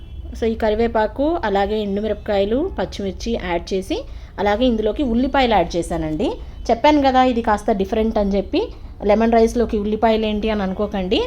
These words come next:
ఇది కూడా ఒక రకంగా బాగుంటుంది, ఒకసారి ట్రై చేయండి. ఇలా చక్కగా వేయించుకున్న తర్వాత ఇందులో నూరి పెట్టుకున్నటువంటి పచ్చిమిర్చి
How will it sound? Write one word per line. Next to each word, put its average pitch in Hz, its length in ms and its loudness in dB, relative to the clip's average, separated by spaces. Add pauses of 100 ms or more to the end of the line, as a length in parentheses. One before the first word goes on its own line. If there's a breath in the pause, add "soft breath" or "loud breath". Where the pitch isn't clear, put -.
(420 loud breath)
ఇది 339 320 0
కూడా 339 280 6
ఒక 262 120 0
రకంగా 226 720 2
బాగుంటుంది, 208 680 0
ఒకసారి 247 260 -2
ట్రై 170 260 0
చేయండి. 196 560 -2 (840 loud breath)
ఇలా 247 300 6
చక్కగా 254 440 4
వేయించుకున్న 233 580 2
తర్వాత 196 420 -2 (180)
ఇందులో 247 600 0 (100)
నూరి 262 220 4
పెట్టుకున్నటువంటి 208 760 -2
పచ్చిమిర్చి 190 760 -4